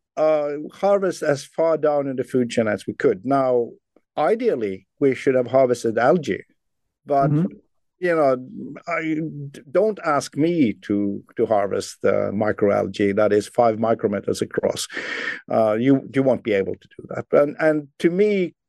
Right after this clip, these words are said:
Speaker 1: krill is just the sweet spot of it. Uh, krill does the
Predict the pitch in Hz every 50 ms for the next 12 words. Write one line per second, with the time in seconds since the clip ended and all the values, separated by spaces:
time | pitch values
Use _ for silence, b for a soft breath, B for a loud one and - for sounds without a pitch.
0 | - - - 202 202 196 190 185 - 151 - - 180 165 - - 156 143 - -
1 | 143 147 139 117 - - - - 95 90 - - - - - - - B B B
2 | B B - 131 127 127 123 _ _ - - 196 196 190 196 190 185 180 165 156
3 | _ _ - - _ - 135 135 135 151 156 147 - - - - 139 123 123